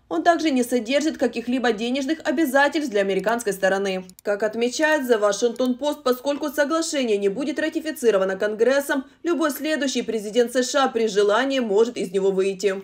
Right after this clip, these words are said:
Тем временем Пентагон продлил контракт с компанией SpaceX на предоставление интернет-услуг Starlink в Украине ещё на шесть месяцев, сообщает Bloomberg.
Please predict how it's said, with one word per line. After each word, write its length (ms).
Тем 200
временем 440
Пентагон 540
продлил 420
контракт 400
с 20
компанией 540
SpaceX 680
на 80
предоставление 920
интернет-услуг 840
Starlink 440
в 40
Украине 480
ещё 260
на 100
шесть 260
месяцев, 460
сообщает 480
Bloomberg. 480